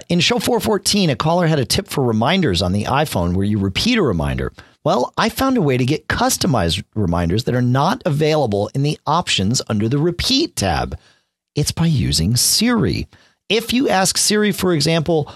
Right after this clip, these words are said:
'Remind me to take my vitamin every other day,' Siri will create a custom reminder that you can now see in the Reminders app. It will even say, 'Remind me every two days,' or 'Remind me every other day starting today,' or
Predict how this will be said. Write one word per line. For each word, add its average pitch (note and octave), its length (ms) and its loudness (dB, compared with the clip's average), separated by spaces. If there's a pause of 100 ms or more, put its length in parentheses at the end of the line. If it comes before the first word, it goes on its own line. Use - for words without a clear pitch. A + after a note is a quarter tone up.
(200)
'Remind D#3+ 420 2
me C4 100 2
to A3 80 2
take F#3 320 -2
my C#3+ 180 2
vitamin C#3+ 540 2 (120)
every F3+ 540 0
other D#3+ 320 0
day,' C#3+ 520 0 (240)
Siri A#3 340 2
will B3 160 2
create D#3 260 2
a A2+ 40 0
custom G3+ 500 0
reminder G#2 480 2
that G#2+ 120 0
you C3+ 180 -2
can C#3 200 0
now C3 200 2
see G#3 540 2
in C#3 140 0
the D3+ 80 2
Reminders C3 500 2
app. F3+ 280 0 (280)
It B2+ 100 -2
will - 120 -2
even F3+ 380 2
say, G3+ 320 2
'Remind C3 440 2
me D3+ 180 0
every A#2 260 0
two C#3 220 0
days,' D3+ 440 2 (100)
or A2 260 0 (260)
'Remind A2+ 320 2
me C#3+ 160 0
every C#3 320 0
other B2+ 220 0
day A2 220 0
starting G2 400 0
today,' D3+ 420 0
or B2 380 0